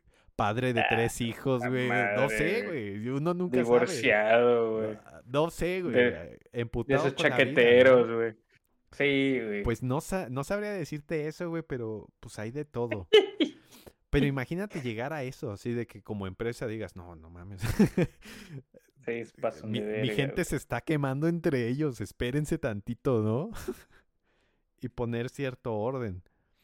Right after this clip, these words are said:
Speaker 1: Pero sí, ah, vamos a cerrar con esto. Pues no sé, quisi-, quisieras agregar a-, algo, quisieras, este, compartir alguna anécdota que tú disfrutaras mucho con,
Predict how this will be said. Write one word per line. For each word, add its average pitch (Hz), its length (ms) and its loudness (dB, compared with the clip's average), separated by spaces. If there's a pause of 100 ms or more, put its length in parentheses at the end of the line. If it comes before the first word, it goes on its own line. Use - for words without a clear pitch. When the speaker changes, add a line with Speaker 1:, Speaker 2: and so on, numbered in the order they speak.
(920)
Speaker 1:
Pero 110 240 -4
sí, 127 420 -2 (120)
ah, 117 340 -8 (640)
vamos 127 340 -8
a 139 60 -6
cerrar 107 460 -8
con 110 200 -10
esto. 104 540 -8
Pues 107 80 -14
no 110 140 -8
sé, 117 340 -2
quisi-, 107 460 -6
quisieras 113 420 -4
agregar 104 420 -2
a-, 104 160 -2 (200)
algo, 110 720 2
quisieras, 104 580 -4 (500)
este, 92 760 -6
compartir 104 580 -2
alguna 104 320 -2
anécdota 101 800 -4
que 92 220 -10
tú - 200 -10
disfrutaras 95 720 -8
mucho 95 400 -4
con, 82 360 -8